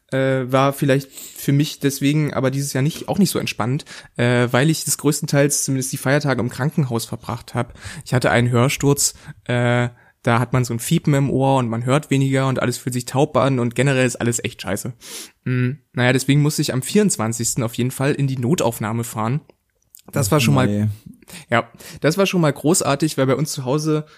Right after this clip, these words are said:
Speaker 1: äh, ist Weihnachten nicht nur Weihnachten, sondern der vierundzwanzigste ist auch gleichzeitig, äh, der Geburtstag von meinem Vater. Also irgendwie ein relativ besonderer Tag,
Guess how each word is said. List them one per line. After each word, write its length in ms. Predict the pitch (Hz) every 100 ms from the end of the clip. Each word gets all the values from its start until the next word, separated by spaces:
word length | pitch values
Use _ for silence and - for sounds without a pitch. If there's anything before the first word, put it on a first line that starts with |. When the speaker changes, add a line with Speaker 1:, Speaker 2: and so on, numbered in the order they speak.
| _ -
Speaker 1:
äh, 260 | 131 131
ist 140 | 131 -
Weihnachten 380 | 131 151 -
nicht 140 | 139 -
nur 100 | 123
Weihnachten, 400 | 120 185 - 170
sondern 360 | 135 131 131
der 100 | 123
vierundzwanzigste 600 | 120 139 131 127 127 -
ist 140 | 117 -
auch 160 | 87
gleichzeitig, 600 | - 123 - 123 123 -
äh, 120 | 113 113
der 100 | 117
Geburtstag 420 | 120 135 - 131
von 80 | 123
meinem 140 | 117
Vater. 400 | 120 123 170 160 - -
Also 240 | 127 135 143
irgendwie 400 | 156 156 143 139
ein 40 |
relativ 380 | 131 131 127 -
besonderer 460 | 117 120 165 139 135
Tag, 340 | 139 135 131